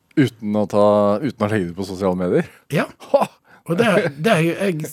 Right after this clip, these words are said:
Speaker 2: jeg skal ikke skryte at jeg var den første som begynte med isbading i verden. Men, eh, nei, jeg hadde et prosjekt for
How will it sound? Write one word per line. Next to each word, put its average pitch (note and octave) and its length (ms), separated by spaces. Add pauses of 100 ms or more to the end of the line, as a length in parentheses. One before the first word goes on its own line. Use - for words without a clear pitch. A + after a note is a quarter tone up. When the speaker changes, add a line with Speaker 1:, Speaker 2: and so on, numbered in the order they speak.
(120)
Speaker 2:
jeg F3 140
skal F3 160
ikke F3 100
skryte C#3+ 400
at B3+ 80
jeg F#3 80
var E3+ 160
den E3 140
første - 340
som A#2+ 160
begynte B2 240
med C#3+ 160
isbading A2+ 460 (100)
i B2 140 (100)
verden. A#2+ 460 (640)
Men, E3 240
eh, D3+ 220 (400)
nei, F3 160
jeg G3+ 100
hadde F#3+ 220
et - 140
prosjekt - 500
for C#3 240